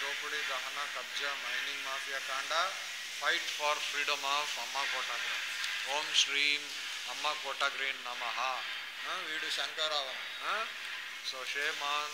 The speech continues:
Turkamunda Kodukula Dopudi, Dahana, nepotism kanda. So is it not Karjur Naidu, ఆ, politics? తారక రత్నకు గుండెపోటు. ఆ? So two people have died with, uh, uh, one fellow is in hospital seriously, this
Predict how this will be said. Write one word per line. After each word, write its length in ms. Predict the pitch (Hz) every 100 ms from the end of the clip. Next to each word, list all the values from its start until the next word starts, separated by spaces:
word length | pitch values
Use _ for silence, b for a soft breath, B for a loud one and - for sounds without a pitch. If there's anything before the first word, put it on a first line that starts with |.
| -
Turkamunda 420 | 143 139 143 139 135
Kodukula 360 | 135 - 139 139 135
Dopudi, 340 | 135 139 139 135
Dahana, 260 | 127 135 139
nepotism 540 | - - 135 143 143 139 -
kanda. 340 | 131 135 156 190 - - - - -
So 100 | 139 135 135 131 135 143
is 80 | 139 170
it 80 | -
not 140 | 156 165 -
Karjur 360 | 135 - 160 143
Naidu, 380 | 143 143 143 160 180 - - - - -
ఆ, 20 | 147 151 143
politics? 500 | 147 151 151 131 - - - - - -
తారక 300 | 131 143 160 160 151
రత్నకు 360 | 151 151 160 165
గుండెపోటు. 560 | 147 143 147 143 139 - - - - 165
ఆ? 40 | 214 - - - -
So 60 | 143
two 120 | 180 190 190
people 260 | 180 185 175
have 120 | 170 147
died 200 | 156 170 170
with, 160 | 170 -
uh, 80 | 180 160 143 156 - - - -
uh, 180 | 135 135
one 100 | 147 143
fellow 200 | 160 170 165
is 60 | 160
in 60 | 147 131
hospital 400 | 147 - 143 151 135
seriously, 500 | 143 143 147 - 147 185 220 135
this 140 | 131